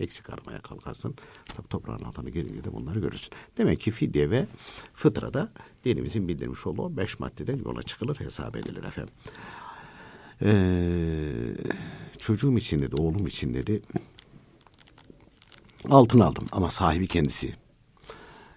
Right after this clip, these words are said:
Efendim daha önceden zenginse bu aldığı altınları da ona dahil edecek, zekatını verecek. Ama zengin değilse ilk defa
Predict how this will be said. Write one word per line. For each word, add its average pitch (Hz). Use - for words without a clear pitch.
Efendim 113
daha 131
önceden 95
zenginse 120
bu -
aldığı 87
altınları 65
da 76
ona 67
dahil 73
edecek, -
zekatını 131
verecek. 85
Ama 104
zengin 104
değilse 87
ilk 71
defa 82